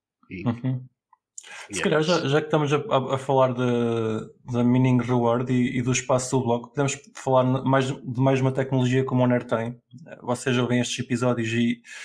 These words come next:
Speaker 2: e vão ouvindo falar um, pouco a pouco como é que isto funciona, que é o, o tamanho do bloco, eh, dinâmico. No caso do, do Bitcoin, o bloco é, é de um megabyte,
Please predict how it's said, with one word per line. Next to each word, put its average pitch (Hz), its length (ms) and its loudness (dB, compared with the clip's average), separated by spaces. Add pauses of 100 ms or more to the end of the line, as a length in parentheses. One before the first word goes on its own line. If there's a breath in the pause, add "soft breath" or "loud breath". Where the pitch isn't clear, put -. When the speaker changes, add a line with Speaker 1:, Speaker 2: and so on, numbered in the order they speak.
(220 loud breath)
Speaker 2:
e 127 80 2
vão 131 120 2
ouvindo 127 280 2
falar 127 260 0
um, 131 160 -2
pouco - 280 -4
a - 80 -6
pouco - 260 -4 (320 loud breath)
como 131 120 0
é 123 40 2
que 127 100 -10
isto - 140 -10
funciona, 120 540 -2 (560 loud breath)
que - 140 -2
é 131 460 2
o, 127 500 -2 (220)
o 123 560 2
tamanho 139 300 2
do 135 120 2
bloco, 131 420 -2 (280)
eh, 120 60 -2
dinâmico. 123 560 0 (800)
No 120 200 2
caso 120 340 0
do, 120 400 2
do 117 160 -2
Bitcoin, 123 480 0
o 120 80 0
bloco 120 460 -4
é, 120 360 -2
é 131 80 0
de 123 80 0
um 127 80 2
megabyte, 127 640 2